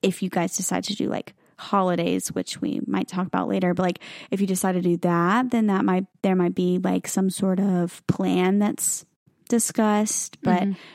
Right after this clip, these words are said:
Speaker 1: for the most part, like, not getting your feelings hurt if you're not always invited to hang out with them and their friends. Um,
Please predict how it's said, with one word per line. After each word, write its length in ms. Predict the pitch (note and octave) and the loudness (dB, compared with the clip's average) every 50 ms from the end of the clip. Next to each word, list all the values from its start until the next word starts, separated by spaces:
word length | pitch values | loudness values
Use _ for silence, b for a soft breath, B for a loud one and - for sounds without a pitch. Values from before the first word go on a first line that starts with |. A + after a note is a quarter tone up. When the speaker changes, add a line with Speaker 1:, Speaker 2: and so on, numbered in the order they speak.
| B B B B _ | B B B B _
Speaker 1:
for 120 | - - G#3 | 0 2 2
the 60 | G#3 | 4
most 240 | G#3 G3+ G3+ - - | 4 2 2 0 0
part, 100 | G3 F#3 | 0 0
like, 160 | F#3 F3+ - - | 0 0 0 0
not 280 | F#3 F3 F3 F3 F3 | 2 2 2 2 2
getting 160 | F3+ F3 F3 | 2 2 2
your 120 | E3+ E3+ E3 | 2 2 0
feelings 360 | - - F#3 F#3 F#3 F#3+ - | 0 0 0 2 2 2 2
hurt 140 | - G3+ G3 | 0 0 0
if 100 | F#3+ - | 0 2
you're 80 | E3 | 2
not 220 | E3+ E3+ - - - | 2 2 0 -2 -2
always 260 | - F3 E3 D#3+ - | -2 0 0 0 -2
invited 360 | F3+ - - - - - - - | -2 -2 -2 -2 -2 -2 -2 -4
to 160 | - - F3 | -6 -4 -4
hang 340 | F#3 - - - F3 E3 - | -6 -4 -2 -2 0 0 0
out 240 | D#2+ D2+ - - - | 0 0 -2 -2 -4
with 200 | - F#3+ - _ | -4 -6 -6 _
them 180 | - - - - | -4 -4 -2 -2
and 120 | - - | -2 -2
their 80 | - F#3 | -2 -4
friends. 600 | - - - C2+ B1 - - - G#3 - - B B B B B B B B B _ - | -6 -6 -6 -6 -4 -4 -4 -4 -4 -4 -6 B B B B B B B B B _ -6
Um, 380 | F3+ F3 - - - - - | -4 -4 -2 -4 -4 -6 -8